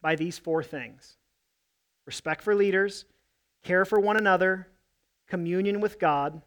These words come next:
and discerning God's voice. And that option will still have its share of trouble, but we will flourish along the way.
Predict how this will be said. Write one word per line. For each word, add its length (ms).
and 140
discerning 500
God's 260
voice. 480
And 120
that 160
option 600
will 160
still 460
have 460
its 200
share 260
of 100
trouble, 380
but 440
we 160
will 160
flourish 720
along 340
the 80
way. 340